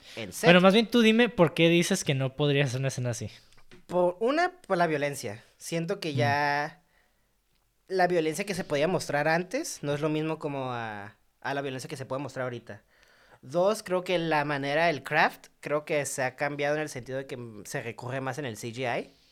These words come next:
Speaker 1: Digo, todavía
Speaker 2: Ujú.
Speaker 1: se puede usar lo práctico, ¿no? Pero también, eh, de-, depende de qué tanto es tu presupuesto. Algo, una ventaja o, mm, desventaja, por así decirlo,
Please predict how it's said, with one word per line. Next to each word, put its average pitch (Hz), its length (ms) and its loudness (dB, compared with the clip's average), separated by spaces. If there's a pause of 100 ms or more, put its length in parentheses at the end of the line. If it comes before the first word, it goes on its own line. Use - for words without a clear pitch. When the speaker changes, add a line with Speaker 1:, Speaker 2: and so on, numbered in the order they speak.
(380)
Speaker 1:
Digo, 190 200 4
todavía 180 200 4
Speaker 2:
Ujú. - 80 -2
Speaker 1:
se - 20 -6
puede 180 160 -2
usar 190 120 -2
lo 196 140 0
práctico, 185 400 0
¿no? 165 160 -2
Pero 165 120 0
también, 139 300 -4
eh, 147 140 -4
de-, 139 260 -6
depende 139 480 -4
de 139 120 -2
qué 135 100 -10
tanto 139 600 -6 (120)
es 127 100 -12
tu 127 100 -10
presupuesto. 127 640 -8 (340)
Algo, 160 440 0
una 165 180 2
ventaja 156 640 0
o, 123 240 -8 (140)
mm, 107 200 -12
desventaja, 110 640 -10
por 139 140 -6
así 123 180 -8
decirlo, 147 540 -8